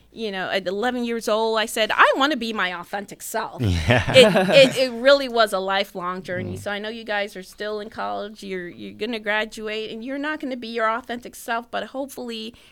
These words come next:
Speaker 1: from the speech, you'll understand that it's a journey.
Speaker 2: Mm.
Speaker 1: And what I hope the students take away is that you will be more conscious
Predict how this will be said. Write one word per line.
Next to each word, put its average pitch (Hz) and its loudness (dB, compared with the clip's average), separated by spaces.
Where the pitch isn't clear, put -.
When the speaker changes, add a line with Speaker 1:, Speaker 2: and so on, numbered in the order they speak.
Speaker 1:
from 233 -2
the 220 -8
speech, 240 -12
you'll 196 -8
understand 240 -4
that 196 -4
it's 190 -10
a 180 -8
journey. 190 -4
Speaker 2:
Mm. 98 -12
Speaker 1:
And 208 -2
what 214 -4
I 202 -6
hope 233 -6
the 202 -8
students 202 -10
take - -8
away 196 -8
is 190 -4
that 185 0
you 233 -4
will 233 -2
be 196 -10
more 170 -6
conscious - -8